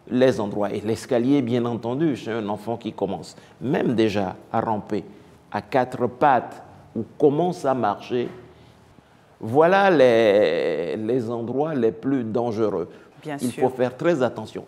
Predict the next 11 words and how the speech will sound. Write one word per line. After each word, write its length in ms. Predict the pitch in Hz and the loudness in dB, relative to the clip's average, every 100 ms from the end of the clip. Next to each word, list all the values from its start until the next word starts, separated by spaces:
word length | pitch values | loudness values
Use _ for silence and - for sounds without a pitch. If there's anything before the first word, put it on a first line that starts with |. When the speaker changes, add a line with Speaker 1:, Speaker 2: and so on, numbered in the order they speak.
| 143 | -10
Speaker 1:
Et 60 | |
concernant 520 | - 170 170 165 185 | -6 -8 -6 -6 -6
la 140 | 175 131 | -6 -8
cuisine, 500 | - 143 139 196 117 - _ - - | -6 -6 -4 -6 -8 -14 _ -20 -12
ne 260 | 113 110 107 | -6 -4 -6
jamais 580 | 92 110 151 151 156 | -8 -4 -2 -2 -2
mettre 400 | 147 120 123 131 135 - _ _ _ _ _ _ | -2 -2 -2 -4 -12 -18 _ _ _ _ _ _
des 240 | - 104 123 | -10 -2 -2
produits 640 | 127 123 127 117 117 98 - - _ _ _ _ _ _ _ _ - | 0 0 0 0 -6 -8 -14 -20 _ _ _ _ _ _ _ _ -14
de 240 | 117 98 | -6 0
nettoyage 920 | 156 147 143 120 104 123 131 151 131 | 2 0 0 -4 -2 -2 -4 -4 -10